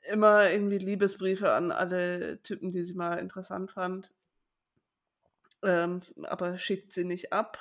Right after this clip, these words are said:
sondern legt sie halt irgendwie in die Schublade und gut ist. Und eines Tages veröffentlicht ihre oder, äh, schickt ihre kleine Schwester sie raus in der Hoffnung, dass sie endlich mal einen Freund findet. Ähm, und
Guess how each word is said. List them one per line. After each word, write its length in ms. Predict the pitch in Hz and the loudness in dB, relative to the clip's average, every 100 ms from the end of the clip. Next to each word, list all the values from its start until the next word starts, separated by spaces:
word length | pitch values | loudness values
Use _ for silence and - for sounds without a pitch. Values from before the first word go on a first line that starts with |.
| - | -16
sondern 560 | - 196 190 185 190 202 | -6 -4 -4 -4 -6 -4
legt 240 | 190 190 | -4 -4
sie 100 | - | -4
halt 180 | 202 196 | -4 -2
irgendwie 300 | 202 196 196 | -4 -4 -4
in 100 | 185 | -4
die 80 | 196 | -6
Schublade 640 | 220 208 196 196 190 208 | -8 -4 -2 -2 -4 -8
und 500 | 196 196 208 - - _ - | -10 -14 -16 -20 -20 _ -10
gut 200 | 110 - | -8 -4
ist. 460 | 214 254 - _ _ | -4 -4 -10 _ _
Und 260 | 208 202 - - | -12 -12 -14 -8
eines 320 | 196 196 202 | -6 -4 -8
Tages 500 | - 190 190 196 196 | -6 -2 0 -2 -6
veröffentlicht 880 | - 185 196 196 196 190 202 - - | -6 -4 -4 -6 -8 -6 -6 -10 -16
ihre 320 | - 190 185 | -8 -8 -8
oder, 300 | - - - - | -10 -12 -16 -16
äh, 180 | 208 208 - | -18 -18 -20
schickt 420 | - 214 214 - | -10 -10 -10 -14
ihre 720 | - 190 185 185 180 185 220 - | -8 -6 -6 -6 -6 -10 -14 -8
kleine 280 | 185 185 | -8 -6
Schwester 680 | 190 - 196 - 185 180 196 - | -10 -10 -12 -6 -6 -6 -8 -12
sie 160 | 214 | -8
raus 400 | 175 170 180 190 | -4 -4 -2 -4
in 140 | - 185 | -6 -6
der 160 | 185 | -6
Hoffnung, 420 | 190 190 196 190 214 | -6 -10 -10 -10 -10
dass 220 | 196 - | -14 -10
sie 260 | 190 185 - | -10 -10 -12
endlich 360 | 202 214 208 | -12 -10 -12
mal 180 | 202 202 | -8 -8
einen 240 | 196 220 220 | -8 -10 -12
Freund 340 | - 208 202 | -8 -8 -8
findet. 420 | - 208 208 202 _ - - - - - - _ _ - | -12 -12 -10 -12 _ -20 -20 -20 -20 -20 -20 _ _ -4
Ähm, 580 | - 196 190 185 180 175 _ _ _ _ _ _ _ _ | 0 2 0 -4 -8 -10 _ _ _ _ _ _ _ _
und 440 | 185 180 180 - | -10 -10 -14 -20